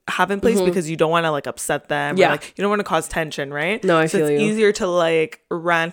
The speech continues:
Speaker 1: to a friend and kind of, like, express your feelings that way and work through it
Speaker 2: Yeah.
Speaker 1: sometimes. So this is just you learning <laughs> how to do that.
Speaker 2: Yeah, like, I was thinking this too while we were talking, but I feel like s-, not all the time. Like, some people become friends and then start dating, but I feel like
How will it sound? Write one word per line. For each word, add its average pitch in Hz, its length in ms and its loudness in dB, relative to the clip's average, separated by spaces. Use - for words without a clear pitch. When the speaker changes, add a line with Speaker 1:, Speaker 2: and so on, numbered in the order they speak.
Speaker 1:
to 170 120 -2
a 165 60 0
friend 160 480 2
and 151 100 -6
kind 160 160 -6
of, 147 80 -6
like, 156 140 -6
express 151 340 -6
your 156 60 -6
feelings 156 340 -6
that 143 200 -2
way 160 100 -2
and 151 120 -8
work 151 200 -10
through 143 300 -6
it 190 160 2
Speaker 2:
Yeah. 170 300 4
Speaker 1:
sometimes. 135 260 -4
So 147 340 -4
this 240 180 -4
is 214 120 -4
just 175 260 -6
you 175 120 -6
learning 151 340 -6
<laughs> 156 60 -8
how 196 60 -2
to 165 140 -4
do 160 160 -6
that. 180 240 0
Speaker 2:
Yeah, 190 420 10
like, 196 200 6
I 202 60 8
was 202 160 6
thinking 320 380 4
this 247 180 2
too 185 200 -6
while 165 260 4
we 170 60 2
were 165 160 0
talking, 170 440 -2
but 175 120 6
I 175 80 6
feel 233 200 0
like 349 220 2
s-, - 300 -20
not 277 320 6
all 170 180 6
the 277 120 0
time. 359 260 2
Like, 175 100 2
some 196 160 0
people 226 240 2
become 180 380 -2
friends 160 340 -2
and 160 180 0
then 147 200 0
start 247 320 -2
dating, 285 340 0
but 196 160 4
I 170 80 2
feel 233 180 -4
like 254 160 -2